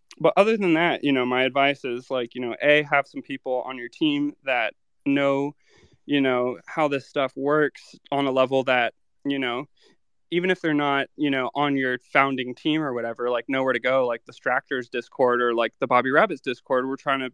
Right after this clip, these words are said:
you know, be available to help answer these questions. You know, you gotta have people that you can go to in your network that can help you figure these issues out when they happen.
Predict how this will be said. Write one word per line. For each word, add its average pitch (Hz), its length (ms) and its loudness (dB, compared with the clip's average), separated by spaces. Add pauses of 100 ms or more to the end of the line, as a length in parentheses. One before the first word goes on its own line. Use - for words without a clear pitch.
you 139 100 -8
know, 120 180 -8 (240)
be 139 220 -4 (320)
available 135 400 0
to - 80 -12
help 127 200 -8
answer 123 220 -6
these 95 140 -8
questions. 117 580 -2 (600)
You 143 140 4
know, 120 340 2 (400)
you 147 120 -6
gotta 175 220 6
have 165 240 0
people 147 560 0
that 135 220 -2
you 139 180 -2
can 127 560 -8
go 127 200 4
to 143 200 -2
in 131 80 -2
your 120 100 0
network 120 400 -2
that 123 140 -2
can 123 140 -4
help 123 180 -2
you 123 100 -14
figure 120 280 -4
these 113 240 -12
issues 120 340 -6
out 113 220 2
when 120 100 -12
they 104 80 -6
happen. 160 420 0